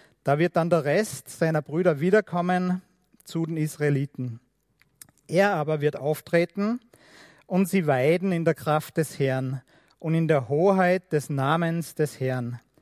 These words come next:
seines Gottes. Und sie werden sicher wohnen, denn er wird zur selben Zeit herrlich werden bis an die Enden der Erden. Und er wird der Friede sein.“ Und ich habe die Predigt heute in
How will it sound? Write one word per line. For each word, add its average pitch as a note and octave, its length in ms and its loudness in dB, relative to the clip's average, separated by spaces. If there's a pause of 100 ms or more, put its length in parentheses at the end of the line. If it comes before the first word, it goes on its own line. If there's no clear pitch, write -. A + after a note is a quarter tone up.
seines C#3 540 -4
Gottes. - 640 -10 (760)
Und D3+ 140 -2
sie E3+ 140 0
werden F3+ 260 4
sicher G#3 460 0
wohnen, F#3 580 0 (360)
denn D3+ 160 0
er D#3+ 520 0
wird D3+ 240 -2
zur D3+ 140 -6
selben D3+ 440 0
Zeit C#3 380 -2
herrlich F#3 400 2
werden F#3 480 0 (640)
bis E3+ 240 0
an D#3+ 160 0
die D#3+ 120 -2
Enden C#3+ 340 -6
der D3 140 -4
Erden. A#2+ 420 -8 (840)
Und C#3+ 260 -6
er E3+ 400 2 (160)
wird E3 260 -2
der D#3 100 0
Friede D3 360 -4
sein.“ A#2+ 400 -12 (1300)
Und D3 60 0
ich D3+ 40 2
habe D3+ 120 -2
die F#3 80 -2
Predigt E3 400 0
heute F3+ 300 2
in F3+ 340 0